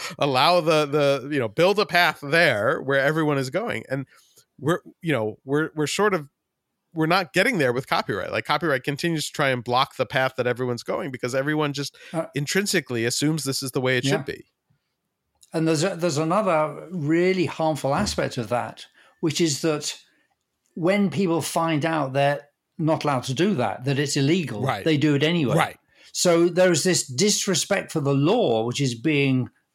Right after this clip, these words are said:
Speaker 2: created by copyright, because as you rightly say, people think, "Well, that's ridiculous. I'm not going to obey that law because
Speaker 1: Right.
Speaker 2: it's so stupid." And so you're starting to, you know, perpetuate the idea that laws are optional.
Speaker 1: Right.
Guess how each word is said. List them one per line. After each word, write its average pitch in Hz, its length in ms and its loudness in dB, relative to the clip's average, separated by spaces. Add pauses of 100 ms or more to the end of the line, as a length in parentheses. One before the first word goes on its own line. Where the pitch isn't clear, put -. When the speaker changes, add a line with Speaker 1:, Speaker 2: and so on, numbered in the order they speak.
(140)
Speaker 2:
created 170 640 2
by 117 160 0
copyright, 117 580 -4
because 143 300 -2
as 147 160 -2
you 151 80 0
rightly 147 300 -2
say, 165 200 0
people 151 220 -2
think, 170 180 -4
"Well, 170 120 0
that's 185 260 -6
ridiculous. 139 540 -4
I'm 131 140 0
not 156 260 2
going 139 200 0
to 131 180 0
obey 135 260 0
that 120 240 -2
law 113 300 0
because 127 200 0
Speaker 1:
Right. 127 80 -6
Speaker 2:
it's - 80 -10
so 131 200 -4
stupid." 143 600 -6 (540)
And 165 140 0
so 202 180 2
you're 190 200 4
starting 214 600 0
to, 165 320 0 (400)
you 160 80 -4
know, 131 100 0
perpetuate 180 640 -2
the 170 120 2
idea 156 380 2
that 156 120 0
laws 156 320 2
are 151 100 2
optional. 139 460 -4
Speaker 1:
Right. 120 260 -2